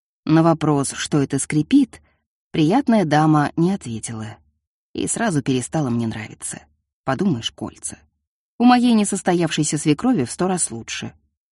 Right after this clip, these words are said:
Со мной дама больше не говорила,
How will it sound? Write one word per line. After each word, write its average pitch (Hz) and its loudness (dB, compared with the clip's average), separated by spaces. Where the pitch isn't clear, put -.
Со - 2
мной 294 10
дама 262 6
больше 226 2
не 240 6
говорила, 135 0